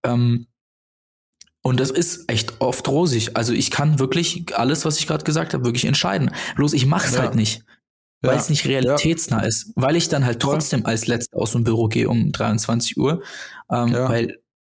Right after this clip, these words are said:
Speaker 1: wenn's irgendwie schief geht oder wenn irgendwas schief
Speaker 2: Ja.
Speaker 1: geht, es ist immer auf meinem Schreibtisch. Und diese Existenzängste, die wir haben, die werden ja nicht mal entlohnt. Also bei mir
Speaker 2: Ja.
Speaker 1: zumindest aktuell noch nicht.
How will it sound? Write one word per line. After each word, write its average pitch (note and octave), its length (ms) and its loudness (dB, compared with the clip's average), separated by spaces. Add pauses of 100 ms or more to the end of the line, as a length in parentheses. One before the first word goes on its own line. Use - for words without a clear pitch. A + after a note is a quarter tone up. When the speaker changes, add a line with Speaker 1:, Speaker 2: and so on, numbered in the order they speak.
Speaker 1:
wenn's G#3 340 0
irgendwie F#3 400 2
schief G#3 280 0
geht - 240 -2
oder A#2 160 0
wenn D3 160 2
irgendwas C3 520 2
schief A#2+ 220 0
Speaker 2:
Ja. A#2+ 60 0
Speaker 1:
geht, - 340 -2 (320)
es - 240 -2
ist - 60 -4
immer C3+ 180 2
auf A2 140 -2
meinem A#2 120 0
Schreibtisch. - 560 -4 (380)
Und B2 160 0
diese A#2+ 160 2
Existenzängste, D#3 840 0
die C#3 120 2
wir C3+ 140 0
haben, D3+ 340 0 (500)
die C3 120 2
werden C3 260 2
ja A#2+ 100 2
nicht B2+ 200 0
mal A2+ 80 0
entlohnt. B2 460 0 (560)
Also A#2 200 0
bei A2 140 0
mir C#3 140 2
Speaker 2:
Ja. D#3 60 2
Speaker 1:
zumindest A#2 300 0
aktuell A2+ 320 -2
noch A2+ 120 4
nicht. C#3+ 240 0